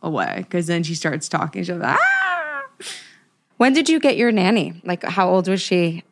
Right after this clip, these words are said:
Speaker 2: How, how was that process of hiring someone that you love
Speaker 1: It
Speaker 2: to love her?
Speaker 1: Well, I'm trying to think. It was August or September. Um,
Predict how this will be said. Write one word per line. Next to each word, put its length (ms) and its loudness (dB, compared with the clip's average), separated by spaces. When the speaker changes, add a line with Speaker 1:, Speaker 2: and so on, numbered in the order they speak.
Speaker 2:
How, 300 2
how 220 2
was 160 2
that 140 2
process 420 0
of 100 -2
hiring 420 0
someone 260 0
that 100 -4
you 120 0
love 480 0
Speaker 1:
It 420 6
Speaker 2:
to 120 4
love 280 4
her? 400 0
Speaker 1:
Well, 440 2
I'm 240 2
trying 160 0
to 60 2
think. 100 2
It 40 2
was 140 0
August 960 2
or 60 2
September. 1300 0
Um, 800 4